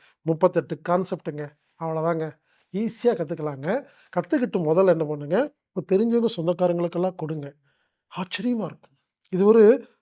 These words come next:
வீட்டு வைத்தியம் மாதிரி தாங்க. அதை வாங்கி வச்சுக்கிட்டீங்கன்னா, உங்க வீட்டுல யாருக்காவது ஒரு பிரச்சனைன்னா எடுத்து நீங்க மட்டும் கொடுக்கலாம்.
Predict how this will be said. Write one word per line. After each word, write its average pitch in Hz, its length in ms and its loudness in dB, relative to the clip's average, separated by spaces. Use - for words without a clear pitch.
வீட்டு 233 360 4
வைத்தியம் 185 380 2
மாதிரி 147 200 -8
தாங்க. 135 200 -12
அதை 135 120 -12
வாங்கி 247 280 0
வச்சுக்கிட்டீங்கன்னா, 196 580 0
உங்க 269 160 2
வீட்டுல 269 240 0
யாருக்காவது 190 360 2
ஒரு 170 120 0
பிரச்சனைன்னா 160 540 -6
எடுத்து 240 280 -6
நீங்க 214 120 -6
மட்டும் 220 260 -8
கொடுக்கலாம். 147 460 -8